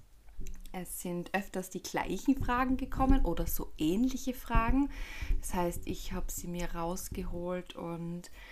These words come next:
habe sie jetzt dann zusammengefasst und werde dann natürlich auch auf alles eingehen, sodass dann nicht aber fünfzehn oder zwanzig verschiedene Fragen sind,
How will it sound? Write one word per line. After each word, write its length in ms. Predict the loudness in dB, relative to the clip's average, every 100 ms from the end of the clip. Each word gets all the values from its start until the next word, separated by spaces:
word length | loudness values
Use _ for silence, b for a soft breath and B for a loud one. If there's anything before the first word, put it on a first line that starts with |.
| B B
habe 200 | -4 -4
sie 220 | -6 -4 -2
jetzt 400 | -2 -4 -14 -8
dann 280 | -4 -4 -6
zusammengefasst 1400 | -8 -8 -8 -4 0 2 4 2 2 2 2 2 -4 -4
und 220 | 6 6
werde 240 | 6 4 2
dann 60 | -2
natürlich 400 | 0 0 2 0
auch 140 | 0
auf 140 | -2
alles 320 | 0 0 0 0
eingehen, 800 | 0 0 0 -2 0 2 2 2 B B
sodass 380 | -4 -2 -2 -2
dann 160 | -2 -2
nicht 260 | -2 0
aber 380 | 2 2 2 -2
fünfzehn 560 | 0 0 0 -2 -2 0
oder 200 | 0 -2
zwanzig 500 | 0 0 0 -4 -4
verschiedene 540 | -4 -2 -2 -2 -4
Fragen 520 | -6 -6 -2 -2 -2
sind, 420 | -6 -6 -4 -6